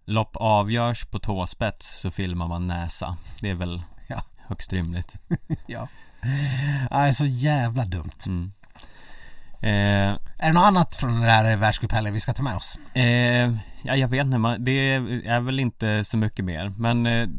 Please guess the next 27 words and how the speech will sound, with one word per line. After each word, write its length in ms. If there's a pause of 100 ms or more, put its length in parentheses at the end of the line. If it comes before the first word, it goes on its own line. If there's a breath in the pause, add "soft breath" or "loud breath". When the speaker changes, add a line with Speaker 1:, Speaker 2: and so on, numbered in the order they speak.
(1400 soft breath)
Speaker 1:
vad, 440
vilka 420 (420)
kan 240
tänkas, 640
eh, 240
få 240
en, 240
eh, 140
V 240
M-plats 500
nu? 140
Det 80 (140)
är 40
fortfarande 840 (120)
höljt 320
i 40
dunkel. 480
Speaker 2:
Ja, 160
du 80
tänker 220
på 60
här 200
sidan. 440
Speaker 1:
Ja. 320 (180)
Speaker 2:
Ja. 380 (460 soft breath)
Ja, 500
Stefan. 420